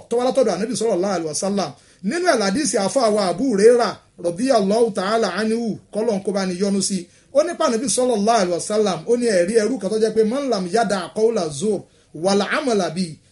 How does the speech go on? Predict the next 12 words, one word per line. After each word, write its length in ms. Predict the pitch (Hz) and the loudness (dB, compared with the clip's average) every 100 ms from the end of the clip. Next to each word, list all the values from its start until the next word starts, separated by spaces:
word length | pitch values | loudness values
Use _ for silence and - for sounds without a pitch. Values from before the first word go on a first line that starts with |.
| _ | _
Ẹni 180 | - 262 226 | -4 -2 0
tó 80 | 302 | 0
já 160 | 294 | 0
sí 100 | 269 | 0
pé 100 | 240 294 | 2 2
aláàwẹ̀ 580 | 247 269 294 269 185 175 | 4 2 4 4 2 2
ni, 120 | 196 196 - _ - | 0 -2 -10 _ -2
kò 80 | 202 | 0
lè 160 | 247 220 | 6 4
fi 140 | 185 247 | 4 2
ọ̀rọ̀ 280 | 214 208 240 | 2 4 2
ọ̀rọ̀ 240 | 247 277 | 4 4